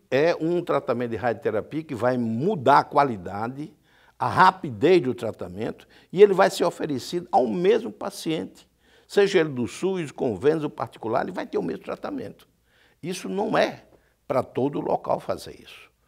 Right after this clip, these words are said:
Então, esses desafios que a gente tenta igualar o tratamento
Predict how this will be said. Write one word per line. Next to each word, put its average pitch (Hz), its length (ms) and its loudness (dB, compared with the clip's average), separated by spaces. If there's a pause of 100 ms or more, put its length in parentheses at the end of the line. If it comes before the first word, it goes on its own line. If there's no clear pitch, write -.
(320)
Então, 131 220 0
esses 185 200 2
desafios 143 720 0
que - 100 -10
a 131 60 -2
gente 113 220 -8
tenta 117 320 -8
igualar 123 360 2
o 107 60 -4
tratamento 143 640 -2